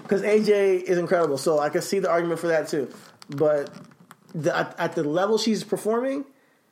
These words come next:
and I just think that she's, she's, she's had the best year all around, all around. But I can see A J too. Um, and,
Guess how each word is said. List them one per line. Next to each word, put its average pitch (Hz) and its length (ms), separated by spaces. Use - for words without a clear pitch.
and 156 600
I 147 160
just 147 220
think 139 180
that 120 160
she's, 123 540
she's, 127 280
she's 123 360
had 123 180
the 123 80
best 120 440
year 127 340
all 123 220
around, 117 640
all 143 280
around. 123 640
But 143 180
I 139 60
can 139 140
see 139 200
A 123 120
J 120 160
too. - 220
Um, 127 460
and, 131 440